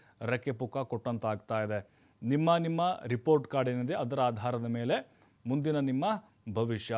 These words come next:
ಅಂದ್ರೆ ಸಚಿವ ಸ್ಥಾನದ ಭವಿಷ್ಯ ನಿಂತಿರುತ್ತೆ ಅಂತ ಹೇಳಿ ಖಡಕ್ಕಾಗಿ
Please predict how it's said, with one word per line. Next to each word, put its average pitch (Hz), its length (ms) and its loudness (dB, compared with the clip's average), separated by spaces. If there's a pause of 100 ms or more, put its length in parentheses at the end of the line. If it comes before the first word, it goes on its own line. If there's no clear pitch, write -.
(120)
ಅಂದ್ರೆ 143 220 -2
ಸಚಿವ 151 340 -4
ಸ್ಥಾನದ 127 340 -2
ಭವಿಷ್ಯ 117 540 -2
ನಿಂತಿರುತ್ತೆ 131 540 -2
ಅಂತ 113 180 -4
ಹೇಳಿ 131 140 -4
ಖಡಕ್ಕಾಗಿ 139 840 0